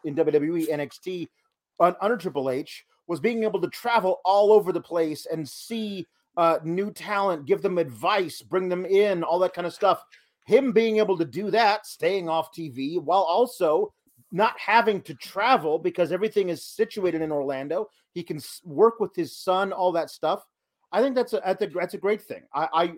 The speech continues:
uh, if you wanna talk about the, the, "Hey, we happened to film this two, two weeks ago" thing, um, uh, to, to me, I, I, I didn't, I, it was very odd.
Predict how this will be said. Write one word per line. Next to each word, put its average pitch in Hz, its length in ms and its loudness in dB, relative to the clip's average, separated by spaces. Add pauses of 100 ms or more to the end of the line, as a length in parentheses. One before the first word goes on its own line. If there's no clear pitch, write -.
uh, 156 80 -10 (400)
if 143 100 -12
you 180 120 -4
wanna 220 180 0
talk 208 260 -2
about 175 360 2 (680)
the, 156 260 4 (100)
the, 156 460 2
"Hey, 233 380 4
we 196 280 -6
happened 214 440 2
to 196 80 0
film 208 340 0
this 196 200 0
two, 196 340 -10
two 208 160 -6
weeks 208 280 -6
ago" 151 440 2 (440)
thing, 165 380 2 (300)
um, 147 600 2 (420)
uh, 143 260 -2 (400)
to, 170 260 -8
to 175 100 -8
me, 185 300 -4
I, 160 340 0 (100)
I, 156 360 0 (600)
I 139 180 -4
didn't, 180 480 -6
I, 147 100 -4
it 175 100 -4
was 175 140 -2
very 208 300 0
odd. 190 340 -2